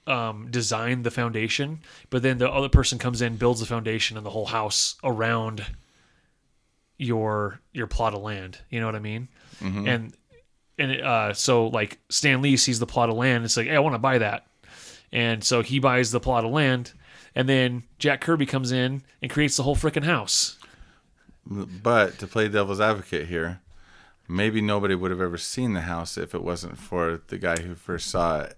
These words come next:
Speaker 2: and told everybody about the house.
Speaker 1: Correct. But let's think about this.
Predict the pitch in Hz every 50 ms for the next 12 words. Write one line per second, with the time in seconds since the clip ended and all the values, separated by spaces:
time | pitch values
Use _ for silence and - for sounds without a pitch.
0 | - - - 85 82 80 78 78 76 76 76 - - _ _ - - - _ _
1 | _ _ - - 92 87 80 80 73 76 78 - 76 76 73 - - - - -
2 | - 80 78 - - - - - - - - - _ _ _ _ _ - - 143
3 | 160 135 - - - 110 - 185 180 - - - - - - - - _ _ _
4 | _ _ - 147 151 151 - - 147 127 131 123 113 113 165 151 107 - - -
5 | - -